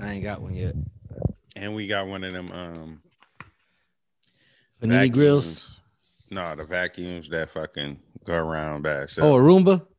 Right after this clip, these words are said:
Speaker 2: Yeah.
Speaker 1: How does that work?
Speaker 2: Uh, it ain't, um, came yet.
Speaker 1: Oh, you bought,
Speaker 2: It was
Speaker 1: okay.
Speaker 2: supposed to come with the, like, when the air fryer came, but the air fryer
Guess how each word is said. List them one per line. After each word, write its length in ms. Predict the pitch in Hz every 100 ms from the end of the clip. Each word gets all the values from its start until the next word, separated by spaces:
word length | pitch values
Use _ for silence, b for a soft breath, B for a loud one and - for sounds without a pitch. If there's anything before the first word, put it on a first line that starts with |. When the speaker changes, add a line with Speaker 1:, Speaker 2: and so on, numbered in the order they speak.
| - - - -
Speaker 2:
Yeah. 260 | 85 71 67 - _ _ _ _ -
Speaker 1:
How 140 | 135
does 140 | 135
that 180 | 123 -
work? 280 | 113 101 98 _ _ _ _ b b b b b b b b b b b b -
Speaker 2:
Uh, 360 | 104 127 117 107
it 260 | 110 110 120
ain't, 300 | 120 113 110
um, 260 | 107 107
came 460 | 98 104 107 110 95
yet. 340 | 87 87 80 - - B B B
Speaker 1:
Oh, 220 | 120 107
you 120 | 104
bought, 300 | 101 113 117
Speaker 2:
It 40 | 107
was 140 | 104 87
Speaker 1:
okay. 60 |
Speaker 2:
supposed 300 | 87 110 113
to 180 | 107 98 80
come 400 | - 98 92 82
with 340 | 85 104 110
the, 460 | - 90 85 82 82 _ _ _ _ _ _ _ _ _
like, 260 | 90 82 80
when 180 | 98
the 40 | 107
air 220 | 87 98
fryer 320 | 90 85 82
came, 380 | 78 82 80 78
but 120 | 76
the 80 | 73
air 200 | 82 90
fryer 480 | 87 78 78 78 76